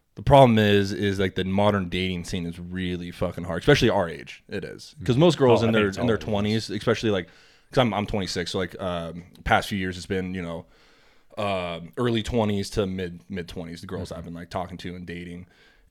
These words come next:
Speaker 1: And that's kinda party time
Speaker 2: Mm-hmm.
Speaker 1: for, for, for a lot of girls.
Speaker 2: Yeah.
Speaker 1: Not, not, not everyone, but, um, especially the girls that I'm around. 'Cause I, I, you know, I, I go out and I party, I drink, so I'm, I'm around those types of girls.
Speaker 2: So have you met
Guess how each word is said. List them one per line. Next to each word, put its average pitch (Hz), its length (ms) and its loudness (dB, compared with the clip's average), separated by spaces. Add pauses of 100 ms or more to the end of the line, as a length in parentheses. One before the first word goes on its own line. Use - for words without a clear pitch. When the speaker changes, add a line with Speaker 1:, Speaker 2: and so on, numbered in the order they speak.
(100)
Speaker 1:
And 98 720 -2 (800)
that's 101 200 -6
kinda 113 140 2
party 95 240 2
time 82 300 -10 (540)
Speaker 2:
Mm-hmm. 82 240 4 (140)
Speaker 1:
for, 92 240 6
for, 92 160 6
for 92 140 4
a 87 40 4
lot 80 200 2
of 82 60 -10
girls. 58 460 -6
Speaker 2:
Yeah. 127 80 -8
Speaker 1:
Not, 147 200 6
not, 135 180 2
not 160 160 0
everyone, 101 640 -4
but, 101 420 0
um, 90 520 -4 (160)
especially 156 300 4
the 123 60 -4
girls 117 200 4
that 104 80 2
I'm 98 120 -2
around. 85 160 -8
'Cause 127 220 4
I, 107 120 0
I, 104 60 0 (560)
you 127 60 6
know, 87 160 6 (140)
I, 98 120 2 (160)
I 101 120 0
go 101 100 0
out 92 140 0
and 90 80 -8
I 92 100 -2
party, 87 300 -4
I 92 100 -4
drink, 90 260 -10
so - 140 -4
I'm, 90 100 -2
I'm 85 160 -8
around 85 220 -8
those 78 140 -12
types 78 200 -12
of - 60 -14
girls. - 320 -18 (240)
Speaker 2:
So 117 220 2
have 107 140 4
you 101 160 4
met 92 540 -2